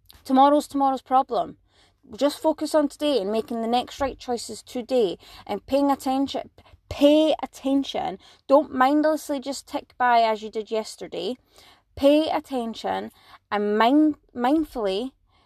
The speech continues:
make decisions that are right for you, and do not contradict everything you are trying to achieve for your future. That was a rant. I do apologise. <laughs>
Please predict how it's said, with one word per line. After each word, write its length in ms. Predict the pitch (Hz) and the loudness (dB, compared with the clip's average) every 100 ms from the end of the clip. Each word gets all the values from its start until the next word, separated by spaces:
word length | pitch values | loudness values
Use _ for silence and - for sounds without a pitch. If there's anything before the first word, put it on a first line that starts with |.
| _ - | _ -12
make 340 | 208 226 254 | -2 -2 -4
decisions 640 | - 294 233 214 196 196 - | -12 -8 -6 -4 -6 -6 -4
that 120 | 208 | -2
are 140 | 208 190 | -2 0
right 340 | 190 190 - | 0 0 -2
for 220 | - - | -14 -8
you, 380 | 208 190 208 320 _ _ _ | -6 0 0 0 _ _ _
and 140 | 220 202 - | -14 -12 -2
do 160 | 247 | 0
not 200 | 294 - | 2 0
contradict 1040 | - 294 269 240 - 247 - - _ - _ _ _ _ - | -2 -2 -2 -8 -2 0 0 -6 _ -20 _ _ _ _ 2
everything 480 | 254 277 262 277 | 2 0 -4 -4
you 160 | 247 233 | -2 -2
are 120 | 220 | -2
trying 400 | - - 226 226 | -4 -8 -8 -8
to 160 | - 208 | -10 -14
achieve 480 | - - 220 202 202 | -12 -8 -4 -6 -8
for 220 | - 208 | -8 -4
your 140 | 190 180 | -4 -6
future. 680 | - 196 _ - - - _ _ _ _ _ _ _ _ _ _ _ _ _ _ _ _ _ _ _ _ - | -8 -12 _ -16 -14 -14 _ _ _ _ _ _ _ _ _ _ _ _ _ _ _ _ _ _ _ _ 2
That 400 | 214 262 - _ | 6 6 4 _
was 140 | 240 226 | -8 -4
a 80 | |
rant. 560 | 214 170 160 160 _ - _ - | -4 -4 -6 -14 _ -20 _ -12
I 120 | 190 | -10
do 160 | 180 202 | -2 -2
apologise. 880 | - 220 190 190 - - - - | -2 -4 -4 -4 -6 -8 -10 -14
<laughs> 60 | - | -8